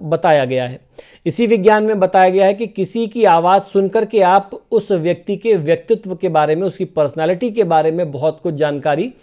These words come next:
कर सकते हैं। समुद्र शास्त्र के अनुसार जो लोग बोलते समय बीच-बीच में अटकते हैं, उनमें आत्मविश्वास की कमी होती है।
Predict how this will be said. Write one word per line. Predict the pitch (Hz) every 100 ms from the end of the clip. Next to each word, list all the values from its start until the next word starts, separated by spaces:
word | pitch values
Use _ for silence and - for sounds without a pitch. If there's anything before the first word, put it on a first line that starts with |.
| _ _ -
कर | 170
सकते | 131 135 - 135
हैं। | 123 - _ _ _ _ _ _ _ _ _ _ _ _ -
समुद्र | 220 240 262
शास्त्र | - 220 214 214
के |
अनुसार | 202 165 175 175
जो | 170 196
लोग | 214 185
बोलते | 156 175 175
समय | 208 208 214
बीच-बीच | 185 185 170 170 190 196
में | 208 208 -
अटकते | - 160 - 220
हैं, | 214
उनमें | 208 190 202 -
आत्मविश्वास | 160 160 170 156 160 - 170 190 -
की | 208
कमी | - 156 147
होती | 131 123 127 127
है। | 123